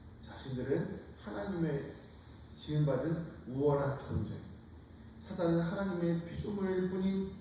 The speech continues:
그저 동산 안에 있는 뱀.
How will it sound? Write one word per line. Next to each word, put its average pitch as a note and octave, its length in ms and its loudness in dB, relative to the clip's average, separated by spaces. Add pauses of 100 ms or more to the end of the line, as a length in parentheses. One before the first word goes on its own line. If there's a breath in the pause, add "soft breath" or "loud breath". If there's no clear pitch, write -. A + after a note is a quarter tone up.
(200)
그저 - 680 2 (180)
동산 D3 380 4
안에 B2+ 160 2
있는 B2+ 460 0
뱀. - 300 6